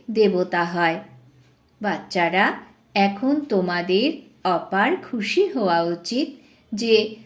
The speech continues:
আমরা চুরাশি জন্মের চক্র সম্পূর্ণ করেছি।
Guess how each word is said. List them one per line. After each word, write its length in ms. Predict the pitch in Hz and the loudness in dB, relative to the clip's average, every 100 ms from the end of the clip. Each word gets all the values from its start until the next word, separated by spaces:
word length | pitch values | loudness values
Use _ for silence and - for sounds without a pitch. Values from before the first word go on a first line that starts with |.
| - - | -8 0
আমরা 500 | 190 170 170 208 277 | 0 0 -2 0 0
চুরাশি 680 | 269 262 247 240 - 247 | 0 0 0 -2 -2 -2
জন্মের 600 | 226 226 214 220 220 220 220 | 0 0 0 0 -2 -2 0
চক্র 500 | 220 208 - 214 220 | 0 0 0 -2 -2
সম্পূর্ণ 840 | - 214 190 196 208 214 214 202 | -2 -2 -2 -2 0 0 0 -2
করেছি। 760 | 202 202 202 202 208 190 - | 0 2 2 0 0 0 -2